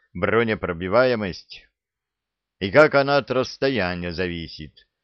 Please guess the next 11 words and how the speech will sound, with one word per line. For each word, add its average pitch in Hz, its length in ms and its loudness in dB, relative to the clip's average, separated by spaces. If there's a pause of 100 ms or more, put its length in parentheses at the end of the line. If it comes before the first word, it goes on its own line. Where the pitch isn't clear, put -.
(240)
До 98 140 0
пантеры 165 640 0
метров 151 600 -4
триста. 73 800 -6 (920)
Или 113 280 0
попытаться 156 720 -2
поближе 139 540 -4
подпустить. - 840 -10 (320)
А 98 160 2
если 101 380 -2
засекут? 73 680 -10